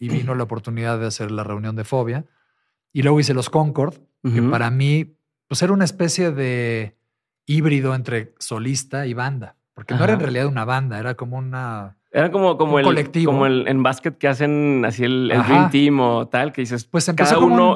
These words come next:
Speaker 1: un
Speaker 2: tiene mucha personalidad y tiene su esencia y
Speaker 1: Empezó como un Dream Team y se convirtió, como dice Alfonso, <laughs> fue fluyendo y se convirtió en un colectivo, que, lo cual f-, resultó ser muy novedoso y llamó mucho la atención y funcionó muy bien. Pero yo me sentía también un poco con tanta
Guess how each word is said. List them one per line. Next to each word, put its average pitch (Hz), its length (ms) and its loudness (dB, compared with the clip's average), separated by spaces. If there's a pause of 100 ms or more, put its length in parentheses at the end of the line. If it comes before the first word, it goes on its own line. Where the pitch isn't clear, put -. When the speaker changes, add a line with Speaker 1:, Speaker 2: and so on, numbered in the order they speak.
Speaker 1:
un - 60 -20
Speaker 2:
tiene 151 200 2
mucha 151 220 -2
personalidad 127 760 2
y 120 120 -4
tiene 117 220 -4
su 101 680 -6
esencia 127 680 -2
y 107 300 -8 (480)
Speaker 1:
Empezó 147 400 2
como 214 180 2
un 208 120 0
Dream 180 260 2
Team 196 440 0
y 135 60 -6
se 131 140 -4
convirtió, 147 680 -2
como 107 580 -6 (120)
dice 117 160 -6
Alfonso, 127 400 -8
<laughs> - 40 -20
fue - 240 -6
fluyendo 135 540 0
y 143 40 2
se 147 80 0
convirtió 117 380 -4
en 131 60 -2
un 135 300 -4 (200)
colectivo, 123 680 -2 (840)
que, 117 320 2
lo 113 140 -2
cual 131 160 2
f-, 117 300 -10
resultó 110 340 -4
ser 131 140 -2
muy 127 160 -2
novedoso 117 520 -2
y 107 120 -4
llamó 110 240 -6
mucho 120 200 -6
la 110 80 -4
atención 110 340 -8
y 120 40 -6
funcionó 113 340 -8
muy 123 160 -4
bien. 123 300 -2
Pero 143 140 0
yo 139 160 2
me 185 100 2
sentía 165 460 0
también 156 260 -4
un 151 80 -6
poco 156 480 -6
con 131 180 -8
tanta 180 600 -2